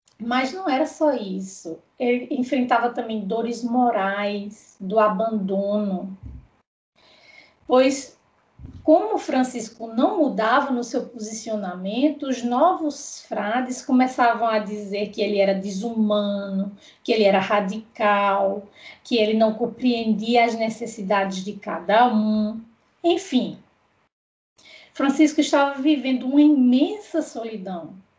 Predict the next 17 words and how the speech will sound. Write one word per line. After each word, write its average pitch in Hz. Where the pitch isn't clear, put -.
a 254
mesma 311
solidão 254
que 285
ele 269
viveu 285
no 320
início 311
da 240
sua 233
missão. 214
Mas 240
aquela 330
solidão 247
ele 269
tinha 294
escolhido. 254